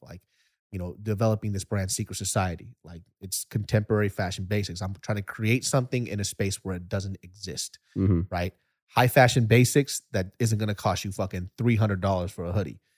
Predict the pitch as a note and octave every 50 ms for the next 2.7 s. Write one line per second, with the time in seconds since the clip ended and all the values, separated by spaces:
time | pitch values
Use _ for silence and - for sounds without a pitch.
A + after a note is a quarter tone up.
0 | _ - A2 G#2+ G#2 F#2+ G2+ F#2+ F#2 G#2 F#2+ F#2+ F#2+ - - - G#2+ - _ _
1 | _ C#3+ A2+ - A#2+ B2+ B2 - - C3+ A#2+ A2 A2 G#2+ G#2 - - G#2 - G#2+
2 | A#2 G#2 F#2+ F#2 F2+ - - C3 C3+ C#3+ G2+ F#2+ G2 -